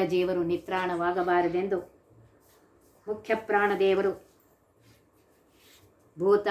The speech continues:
ವರ್ತಮಾನ, ಭವಿಷ್ಯತ್ ಕಾಲದಲ್ಲೇ ನಮ್ಮ ಹೃದಯದಲ್ಲಿ ನಿಂತು,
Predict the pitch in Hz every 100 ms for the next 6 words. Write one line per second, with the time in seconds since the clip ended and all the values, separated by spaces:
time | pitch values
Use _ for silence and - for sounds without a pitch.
0 | 190 180 185 - 202 196 190 180 180 208
1 | 214 226 214 - 202 220 214 214 208 -
2 | - - _ _ _ _ _ _ _ _
3 | _ 196 208 214 190 196 208 226 214 214
4 | 208 202 233 233 208 -